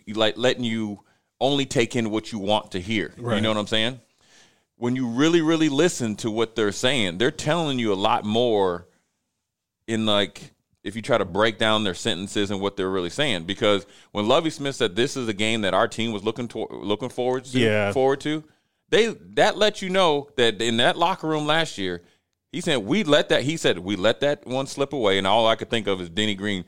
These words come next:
Speaker 1: "We let him off the
Speaker 2: <laughs>
Speaker 1: hook,"
Speaker 2: We let
Speaker 1: right?
Speaker 2: him off the hook. It's one of
Speaker 1: Just
Speaker 2: the
Speaker 1: to bring a
Speaker 2: best
Speaker 1: little
Speaker 2: ever.
Speaker 1: comedy,
Speaker 2: Yeah,
Speaker 1: right?
Speaker 2: yeah.
Speaker 1: You get Lovie
Speaker 2: That
Speaker 1: Smith
Speaker 2: was a
Speaker 1: out there.
Speaker 2: great
Speaker 1: And,
Speaker 2: moment.
Speaker 1: and, but he said, "We, we let the game slip away, and we had this game essentially circled."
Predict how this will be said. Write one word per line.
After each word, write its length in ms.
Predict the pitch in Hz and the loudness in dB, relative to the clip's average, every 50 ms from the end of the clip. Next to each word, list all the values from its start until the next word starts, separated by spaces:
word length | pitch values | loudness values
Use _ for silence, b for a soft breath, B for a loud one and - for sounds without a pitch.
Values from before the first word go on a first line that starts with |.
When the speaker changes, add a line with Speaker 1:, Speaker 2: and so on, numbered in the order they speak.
| b b | b b
Speaker 1:
"We 100 | - 107 | -6 -2
let 160 | 98 104 107 | 2 4 4
him 100 | 107 101 | 4 4
off 140 | 104 165 123 | 4 2 2
the 100 | - 147 | 2 0
Speaker 2:
<laughs> 20 | 127 | 0
Speaker 1:
hook," 140 | 123 110 - | 2 2 2
Speaker 2:
We 40 | 127 | 2
let 120 | 107 101 | 2 4
Speaker 1:
right? 120 | 107 117 | 4 4
Speaker 2:
him 60 | 110 110 | 2 0
off 100 | 110 - | -4 -2
the 80 | 113 123 | 0 0
hook. 100 | 139 - - | 0 -2 -4
It's 140 | - 123 123 | -8 -6 -2
one 80 | 139 139 | 2 4
of 40 | |
Speaker 1:
Just 100 | 165 185 175 | 4 6 4
Speaker 2:
the 60 | 170 | 4
Speaker 1:
to 20 | |
bring 140 | 151 170 165 147 | 4 6 6 6
a 40 | |
Speaker 2:
best 60 | 131 131 | 6 6
Speaker 1:
little 120 | 143 139 143 | 6 4 4
Speaker 2:
ever. 60 | 131 | 4
Speaker 1:
comedy, 360 | 165 147 143 143 139 139 139 | 4 4 4 4 4 4 4
Speaker 2:
Yeah, 100 | 135 139 | 4 6
Speaker 1:
right? 120 | 143 147 143 | 6 6 6
Speaker 2:
yeah. 80 | 131 120 | 4 2
Speaker 1:
You 80 | - | 2
get 160 | 143 135 123 | 0 0 4
Lovie 160 | 143 151 147 143 | 4 6 6 8
Speaker 2:
That 120 | 139 151 | 8 8
Speaker 1:
Smith 120 | 151 143 135 127 | 8 8 6 6
Speaker 2:
was 40 | |
a 60 | 156 151 | 6 4
Speaker 1:
out 80 | 147 | 6
there. 180 | 147 147 147 139 | 6 6 6 6
Speaker 2:
great 180 | 127 135 127 131 | 6 6 6 6
Speaker 1:
And, 80 | 135 | 4
Speaker 2:
moment. 400 | 117 117 113 110 113 110 - - - - | 4 2 2 2 0 -4 -6 -10 -10 -2
Speaker 1:
and, 420 | - 127 131 131 123 120 - - 107 | 0 2 4 4 4 2 0 -2 2
but 300 | 131 139 120 - - b b b b b b b b _ | 4 4 4 4 0 b b b b b b b b _
he 80 | - 131 | -6 -2
said, 220 | 123 143 131 127 | 2 2 2 2
"We, 100 | 123 120 | 2 0
we 380 | 110 110 - - 110 113 117 107 | -4 -4 -4 -6 -4 -2 -2 2
let 240 | 104 110 117 - - | 4 4 4 4 2
the 100 | 156 143 | -2 0
game 240 | 135 143 147 147 | 2 2 2 2
slip 300 | 147 - - 143 147 - | -2 -6 -2 -2 -2 0
away, 400 | 160 160 151 147 120 95 87 82 90 - _ _ _ _ _ _ _ _ _ _ _ _ _ _ _ _ _ _ _ _ - | 0 0 2 4 4 4 2 -2 -6 -14 _ _ _ _ _ _ _ _ _ _ _ _ _ _ _ _ _ _ _ _ -6
and 120 | 107 110 107 | -4 -2 0
we 120 | 107 101 | 0 0
had 260 | 101 107 107 113 110 104 | 0 2 2 2 2 2
this 140 | 120 117 | -2 -2
game 220 | 107 120 117 117 113 | 0 -2 -2 0 -2
essentially 420 | 110 - - 117 113 - 113 117 117 | -2 -2 -4 -6 -6 -4 -6 -6 -6
circled." 540 | - - - 131 120 - - 78 76 76 | -6 -2 0 0 0 0 -4 -10 -10 -10